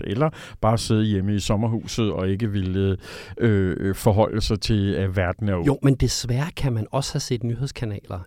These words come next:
Speaker 2: hele weekenden og stadigvæk haft svært ved at forstå det, fordi der er noget i dækningen af det her,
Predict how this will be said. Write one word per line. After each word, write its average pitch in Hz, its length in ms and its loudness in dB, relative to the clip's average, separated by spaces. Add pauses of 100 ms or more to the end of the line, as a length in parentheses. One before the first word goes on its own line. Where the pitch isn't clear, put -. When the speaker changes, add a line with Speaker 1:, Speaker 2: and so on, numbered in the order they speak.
(200)
Speaker 2:
hele 123 480 0 (520)
weekenden 110 560 -8 (400)
og 101 80 0
stadigvæk 113 720 -2
haft - 220 -6
svært - 300 -6
ved - 80 -6
at - 80 -12
forstå - 380 -8
det, 120 100 -10
fordi 107 140 -8
der 104 100 -6
er 104 100 -2
noget 120 280 -2
i 135 40 -8
dækningen 123 600 -8
af 95 80 -8
det 113 120 -6
her, 107 180 -6